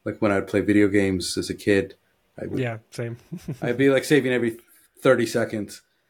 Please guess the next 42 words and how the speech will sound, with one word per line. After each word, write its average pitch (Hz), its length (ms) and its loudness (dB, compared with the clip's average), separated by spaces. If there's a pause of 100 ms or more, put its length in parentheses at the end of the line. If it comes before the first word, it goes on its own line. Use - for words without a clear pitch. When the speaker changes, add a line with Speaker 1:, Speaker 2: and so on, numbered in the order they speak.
(880)
Speaker 1:
<laughs> - 460 -12
And 165 480 2
now, 139 440 0 (460)
like, 127 160 2
I, 123 160 2
I'm 123 160 -2
a 120 60 -2
compulsive 113 580 -4 (180)
committer. 110 460 2 (1040)
All 113 100 2
Speaker 2:
Well, - 100 6
Speaker 1:
right. 117 280 2
Speaker 2:
see, 180 320 0 (380)
that's 175 180 0
the 160 80 -2
same, 165 320 2
the 147 300 -2
same, 156 320 0 (120)
uh, 143 300 -2
emotion 180 460 -2
though. 120 160 -8
It's, - 240 -10
it's 165 200 -6
fear, 226 400 2
Speaker 1:
Mm-hmm. 131 80 -6
Speaker 2:
right? 139 260 -2
Like, 147 220 -8
you, 151 180 2 (100)
Speaker 1:
It's 156 100 -2
fear. 156 240 4
Speaker 2:
you 127 40 2
lost 202 300 2
this, 170 220 -4
you 156 140 -4
lost 180 360 0
one 170 140 0
of 175 100 4
your 175 100 0
game 156 280 -2
saves 127 340 -8
one 131 200 -8
time, 131 540 2